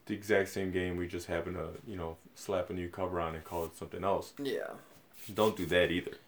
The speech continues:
Speaker 2: See, that's what I really felt like when they, uh, when Destiny came out and, like, some of it, I don't know how people do it, where they were hacking the map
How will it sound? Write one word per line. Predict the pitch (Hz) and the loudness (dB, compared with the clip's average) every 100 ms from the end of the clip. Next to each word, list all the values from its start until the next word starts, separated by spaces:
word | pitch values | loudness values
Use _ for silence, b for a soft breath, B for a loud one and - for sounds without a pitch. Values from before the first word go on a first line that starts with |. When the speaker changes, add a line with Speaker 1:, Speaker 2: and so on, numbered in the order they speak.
| - | -10
Speaker 2:
See, | - | 4
that's | 185 202 | 4 8
what | 196 | 8
I | |
really | 151 151 139 | 8 6 4
felt | - 139 123 | 4 4 4
like | 127 127 - | 4 2 0
when | 135 | 0
they, | 139 147 147 | 2 4 6
uh, | 135 127 | 8 6
when | 120 123 | 4 2
Destiny | 127 131 110 | 2 2 0
came | - 139 131 | 0 0 4
out | 127 120 | 4 4
and, | 127 | 2
like, | 120 117 | -2 -2
some | 139 123 | 0 0
of | |
it, | - - | 0 2
I | |
don't | 156 | 4
know | 147 | 4
how | 131 131 | 6 4
people | 127 - 131 | 2 0 0
do | 127 | 2
it, | 123 | 2
where | 123 | 0
they | 120 | 0
were | 117 | 0
hacking | - 131 - 127 | 2 2 2 0
the | |
map | 120 120 113 - | 0 0 0 -2